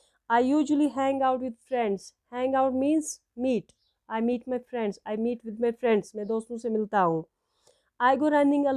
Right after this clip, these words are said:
lot।" मैं रनिंग करता हूँ, जॉगिंग करता हूँ। "I do volunteer work।" कोई भी काम हो मैं करता हूँ, फ्री टाइम में, लेजर में।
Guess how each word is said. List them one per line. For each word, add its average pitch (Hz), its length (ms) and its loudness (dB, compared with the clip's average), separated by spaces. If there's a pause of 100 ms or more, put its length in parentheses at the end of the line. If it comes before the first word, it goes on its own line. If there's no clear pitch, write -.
lot।" 226 220 2 (420)
मैं 262 160 0
रनिंग 254 340 0
करता 226 280 -4
हूँ, 220 120 0
जॉगिंग 233 380 2
करता 220 320 0
हूँ। 208 240 0 (640)
"I 262 140 6
do 285 120 2
volunteer 277 600 2
work।" 220 320 0 (160)
कोई 254 180 -2
भी 262 100 -2
काम 262 260 0
हो 277 100 0
मैं 262 140 0
करता 226 360 -2
हूँ, 165 240 2
फ्री 262 280 -2
टाइम 196 280 2
में, 180 100 2
लेजर 208 380 2
में। 165 200 -4